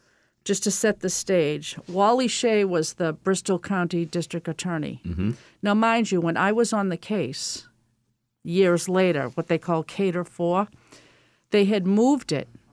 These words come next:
Speaker 1: because they wanted, you know, things to be fair. And there was so much inflammatory feelings down in that part of Massachusetts, they moved it up to East Cambridge, Mass, in the county of Middlesex.
Speaker 2: Mm-hmm.
Speaker 1: And that's where I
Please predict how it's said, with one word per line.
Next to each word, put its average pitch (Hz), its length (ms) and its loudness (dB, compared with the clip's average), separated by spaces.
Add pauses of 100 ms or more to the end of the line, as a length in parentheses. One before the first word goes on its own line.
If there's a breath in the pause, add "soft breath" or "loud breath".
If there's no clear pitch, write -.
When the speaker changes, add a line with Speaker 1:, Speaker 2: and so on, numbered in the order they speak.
Speaker 1:
because 185 300 0
they 196 100 2
wanted, 202 480 2
you 208 100 0
know, 170 140 2
things 190 320 0
to 202 80 -2
be 170 160 0
fair. 185 540 -2 (120)
And 170 80 -2
there 175 100 0
was 185 120 0
so 233 240 2
much 226 280 2
inflammatory 196 1200 0 (320)
feelings 175 760 0
down 185 260 2
in 175 60 2
that 170 180 0
part 185 240 -4
of 175 60 0
Massachusetts, 170 720 -2
they 165 120 0
moved 185 320 -2
it 190 80 -2
up 180 160 -2
to - 200 -8
East 185 180 -4
Cambridge, 165 480 -4
Mass, 156 400 -2 (300 soft breath)
in 170 80 -2
the 165 80 0
county 175 360 -2
of 156 60 -4
Middlesex. - 680 -6
Speaker 2:
Mm-hmm. 87 220 -4
Speaker 1:
And 175 120 -2
that's 180 240 -2
where 165 160 0
I 147 180 -2